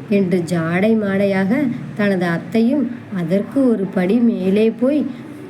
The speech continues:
தனக்கு இப்படி தீராத நோய் இருப்பது முன்னரே தெரிந்திருந்ததால்தான் நாடகமாடி மகளை பணக்கார வீட்டில் கட்டி கொடுத்துவிட்டு அந்த அம்மா ஒரேடியாக போய் சேர்ந்து விட்டார் என்று இந்துமதியும்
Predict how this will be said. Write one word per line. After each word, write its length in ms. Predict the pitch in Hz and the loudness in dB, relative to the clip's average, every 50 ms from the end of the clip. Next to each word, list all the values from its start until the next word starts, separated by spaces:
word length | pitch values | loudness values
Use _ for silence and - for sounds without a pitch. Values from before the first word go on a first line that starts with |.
| - | -8
தனக்கு 440 | - 196 185 185 202 226 233 - 254 | -4 -4 0 0 0 0 0 2 2
இப்படி 360 | 247 226 233 - - 208 190 180 175 - | 2 2 2 0 0 0 0 0 -2 -2
தீராத 560 | - 185 185 196 208 214 226 226 240 254 254 294 | 0 2 2 4 4 4 2 2 2 0 0 0
நோய் 340 | 277 247 214 196 196 208 226 226 | 2 2 2 2 2 2 4 4
இருப்பது 440 | 233 233 226 - - 226 220 240 294 311 262 - - - - - - | 4 2 0 0 0 0 2 2 2 0 0 -2 -4 -10 -12 -8 -2
முன்னரே 500 | 185 196 202 202 214 226 233 240 240 262 285 | 0 2 4 4 4 4 4 2 2 0 0
தெரிந்திருந்ததால்தான் 1300 | 269 226 220 196 185 185 202 208 214 214 226 226 220 208 208 208 185 202 202 196 190 190 208 262 302 294 - - - - - - - | 0 0 0 0 2 2 2 2 2 2 2 2 2 0 0 0 0 0 -2 0 0 0 0 0 0 0 -2 -4 -8 -12 -14 -6 -2
நாடகமாடி 880 | 190 185 170 170 180 196 196 226 226 233 233 233 226 214 220 233 247 302 302 | -2 0 0 0 0 0 2 0 2 2 2 2 2 2 0 0 2 2 2
மகளை 480 | 247 208 185 175 170 165 202 226 254 262 | 2 2 2 0 -2 0 2 2 2 0
பணக்கார 600 | - - 208 180 175 185 185 - - 240 240 262 269 269 | 0 0 -2 0 0 -2 -4 -2 0 0 2 2 2 2
வீட்டில் 400 | 262 247 226 233 240 226 214 220 | 2 2 2 2 2 0 0 0
கட்டி 280 | - 214 185 - - 233 | -2 -4 -4 -2 -2 -2
கொடுத்துவிட்டு 720 | 233 233 226 220 214 - - 240 220 214 202 196 - 330 349 339 - - - - - - - | 0 2 0 0 0 0 0 0 0 0 -2 -4 -2 -2 0 0 0 -2 -6 -12 -16 -10 -4
அந்த 240 | 233 254 262 240 220 | -2 0 2 2 2
அம்மா 360 | 202 190 185 190 202 233 302 330 302 233 - - - - - | 2 2 0 2 2 2 2 0 -2 -4 -6 -8 -10 -2 0
ஒரேடியாக 720 | 196 196 185 190 202 214 226 226 247 254 262 269 269 320 320 | 2 2 4 4 4 4 4 2 2 0 0 0 0 0 -2
போய் 340 | 311 - 262 254 254 247 | 0 0 0 2 2 0
சேர்ந்து 360 | - 254 247 240 233 233 233 220 | 2 0 2 4 4 4 4 2
விட்டார் 380 | 214 - - 214 196 185 190 - - - - - | 0 -2 -2 -2 -2 -2 -4 -8 -10 -14 -14 -2
என்று 300 | - 214 214 190 185 202 185 | 0 0 2 2 2 2 2
இந்துமதியும் 760 | 170 165 170 180 180 214 240 233 233 226 220 226 254 311 320 | 2 2 2 2 2 4 4 4 4 4 4 2 0 2 0